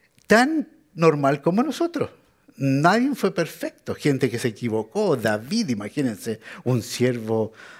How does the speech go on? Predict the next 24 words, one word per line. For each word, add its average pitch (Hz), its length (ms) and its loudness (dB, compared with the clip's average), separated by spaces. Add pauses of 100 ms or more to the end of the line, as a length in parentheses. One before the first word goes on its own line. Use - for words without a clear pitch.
(280)
de 113 80 0
acuerdo 120 280 0
al 110 100 -2
corazón 113 500 -2
de 107 140 0
Dios. 123 200 0
Yo 113 140 0
miro 117 240 2
a 104 60 2
David 101 240 -2
y - 20 -2
digo, 95 340 -4
"Uy, 190 300 -2
pobrecito 95 680 -8
este 107 180 -4
David, 113 260 -4
¿cómo 151 240 -2
lo 113 80 2
aceptó?". 123 560 -8
Pero 127 200 2
había 208 500 0
algo 185 280 0
en 170 120 -4
su 262 320 0